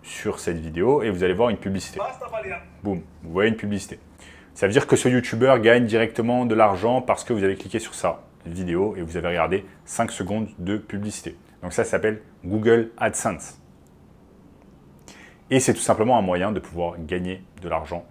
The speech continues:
avec YouTube. Maintenant, soyez patient. Vous n'allez pas gagner de l'argent grâce à Google AdSense du début, du début, euh, en,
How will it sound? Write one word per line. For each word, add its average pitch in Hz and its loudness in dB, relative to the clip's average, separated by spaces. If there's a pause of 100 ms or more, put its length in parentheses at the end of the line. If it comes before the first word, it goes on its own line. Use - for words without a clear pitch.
(120)
avec 87 -4 (220)
YouTube. 110 -4 (680)
Maintenant, 156 8
soyez 180 10
patient. 160 6 (160)
Vous 87 -10
n'allez 101 4
pas 120 6
gagner 113 4
de 95 2
l'argent 92 4
grâce 82 -4
à 87 -2
Google 87 -4
AdSense 90 -4
du 80 -12
début, 87 -4 (220)
du 78 -12
début, 95 -2 (400)
euh, 92 -6
en, 90 -2